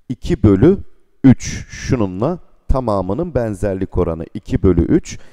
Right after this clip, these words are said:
Demek ki alanlarının oranı dört bölü dokuz. Yani ben şuna dört A dersem burası dokuz A olacak arkadaşım. S, yok dokuz A tamamı olacak. Beş A kalacak. Çok pardon.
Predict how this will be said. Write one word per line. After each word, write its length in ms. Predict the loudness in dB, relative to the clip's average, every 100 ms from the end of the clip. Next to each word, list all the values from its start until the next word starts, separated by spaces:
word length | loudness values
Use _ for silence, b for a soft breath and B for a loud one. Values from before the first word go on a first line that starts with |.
| b -2
Demek 380 | 0 0 -4 -6
ki 120 | -6
alanlarının 720 | -2 -2 -4 -4 -4 -4 -2
oranı 420 | 0 0 -2 0 4
dört 300 | 4 2 2
bölü 200 | 4 6
dokuz. 340 | 4 0 -4
Yani 320 | -6 -6 -4
ben 160 | -4 -6
şuna 400 | -6 -4 -2 2
dört 240 | 2 0 -8
A 280 | -6 -6 -4
dersem 480 | -6 -6 -6 -6 -6 b b b -2
burası 420 | 2 2 2 0
dokuz 340 | 2 4 2 2
A 140 | 0
olacak 380 | 0 0 -6 -6
arkadaşım. 580 | -8 -8 -10 -8 -8 -8 _ b b b b b -4 -2
S, 160 | -2 -8 _
yok 300 | 4 4 4
dokuz 280 | 0 2 -2
A 140 | -2
tamamı 500 | -2 -2 0 -2 0
olacak. 480 | 0 0 -2 -4 0
Beş 220 | 0 0
A 120 | -4 -6
kalacak. 500 | -8 -8 -10 -6 -2
Çok 220 | -2 -2
pardon. 380 | -6 -4 -4